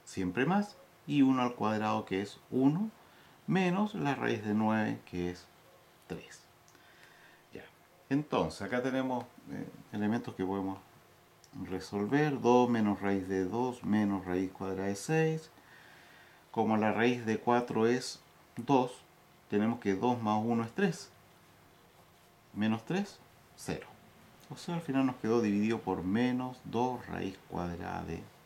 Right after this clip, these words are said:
dos. Ya, entonces, eh, no hemos logrado todavía el objetivo, que es eliminar las raíces del denominador.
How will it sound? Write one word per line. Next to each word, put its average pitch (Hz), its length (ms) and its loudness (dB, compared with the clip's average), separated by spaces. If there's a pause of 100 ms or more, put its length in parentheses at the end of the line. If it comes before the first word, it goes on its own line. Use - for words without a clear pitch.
dos. - 280 -16 (1400)
Ya, - 100 -10
entonces, 156 800 0 (160)
eh, 101 360 2
no 101 120 2
hemos 139 200 6
logrado 113 360 4
todavía 160 220 4
el 160 60 0
objetivo, 175 480 0
que 151 140 0
es 143 80 0
eliminar 135 400 4
las 135 220 2
raíces 139 360 2
del 127 140 2
denominador. 139 600 4